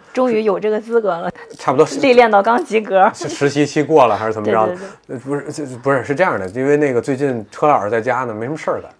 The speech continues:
Speaker 1: 对。
Speaker 2: 嗯，上期我们也聊了。
Speaker 1: 嗯。
Speaker 2: 要不这段你说吧，就是我，你看你说到什么尺度？
Speaker 1: 嗯，最近一段时间，大概一个月之内吧，在家的时间比较多。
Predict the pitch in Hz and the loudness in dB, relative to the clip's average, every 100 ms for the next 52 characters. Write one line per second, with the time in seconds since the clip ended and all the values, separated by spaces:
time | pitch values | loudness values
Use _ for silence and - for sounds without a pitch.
0 | - 202 190 - _ _ 110 101 147 135 | -10 -10 -10 -20 _ _ -16 -6 -4 -2
1 | 135 117 113 110 101 90 110 104 - 208 | -2 -2 -2 -2 -2 -2 -2 -2 -8 -12
2 | 196 202 _ _ - 131 156 147 127 110 | -12 -16 _ _ -6 -4 0 0 0 -4
3 | - - 156 - - 123 107 101 101 107 | -8 0 0 0 -8 -6 -6 -6 -10 -10
4 | 110 101 131 110 113 - 147 123 127 135 | -12 -10 -8 -6 -8 -2 0 0 -2 -6
5 | - 92 120 - - - _ _ 196 185 | -6 -2 -2 -4 -20 -20 _ _ -14 -12
6 | 175 _ _ _ - _ - 277 262 262 | -16 _ _ _ -20 _ -4 0 0 0
7 | 240 226 214 214 226 240 240 - 240 240 | 0 -2 -6 -4 -4 -6 -6 -4 -2 0
8 | 226 220 247 294 285 208 190 190 208 196 | -2 -2 -2 0 2 2 -2 -8 -20 -20
9 | 196 196 - - 226 269 240 185 - _ | -20 -20 -20 -10 -6 -4 -4 -6 -14 _
10 | _ _ _ _ - 202 202 214 202 202 | _ _ _ _ -4 -2 0 -2 -6 -8
11 | 208 220 208 196 208 220 | -6 -4 -4 -4 -4 -6